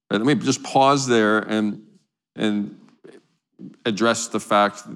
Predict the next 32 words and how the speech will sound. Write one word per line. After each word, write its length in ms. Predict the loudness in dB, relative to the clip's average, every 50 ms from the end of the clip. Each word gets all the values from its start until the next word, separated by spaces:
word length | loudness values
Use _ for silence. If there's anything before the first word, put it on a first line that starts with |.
| -18 _ _ _ -2
"in 220 | 0 0 2 2
the 80 | 2 0
sixth 520 | 0 -2 -4 -4 -2 -2 -2 -2 -4 -4
month." 300 | -2 -2 -2 -2 -4 -6
Like, 220 | -8 -8 -8 -8 -6
what, 280 | -4 -2 -2 -2 -2
what 120 | -4 -6 -6
is 180 | -6 -6 -6
that 300 | -6 -4 -4 -4 -4 -6
talking 340 | -10 -8 -8 -8 -8 -8 -8
about? 300 | -6 -6 -6 -6 -8 -6
Well, 220 | -4 -2 0 0 -2
it's 180 | -4 -8 -10
talking 260 | -10 -10 -10 -6 -4
about 220 | -2 -2 -2 -2 -4
the 80 | -8
paragraph 600 | -10 -6 -4 -4 -2 -2 -2 -2 -4 -4 -4 -6 -10
that 120 | -16 -14
came 240 | -12 -8 -6 -6 -6
before, 800 | -6 -8 -10 -8 -4 -2 0 2 2 2 0 0 -2 -2 -4 -8 -12 _ _ _ _ _ _ -6
which 180 | -4 -4 -2 -2
is 200 | -4 -4 -2 -4
referring 760 | -6 -6 -4 -4 -2 0 0 2 0 0 -2 -4 -4 -8 -10
to 520 | -16 -12 -10 -8 -8 -6 -6 -6 -8 -8 -10 _ _ _ _ _ _ _ -20 -20 _ _ _ _ _ -4
Mary's 680 | 0 2 2 2 2 2 2 2 2 2 0 -2 -4
relative 800 | -8 -8 -4 -2 0 0 0 -2 -4 -6 -6 -6 -4 -4 -6 -8 -8
Elizabeth, 840 | -6 -4 0 0 0 0 0 0 0 0 -2 -4 -6 -8 -16 -20 _ _ _ _ _ _ _ _ _ _ _ _ _ _ _ _ _ _ 0
who 220 | 2 2 2 2
is 460 | 0 0 2 4 4 4 2 0 -4 -8 -6
also 380 | -2 -2 -2 -2 -2 -2 0 0
gonna 360 | 0 0 0 0 -2 -4 -6 -6
have 440 | -2 0 2 4 4 4 2 0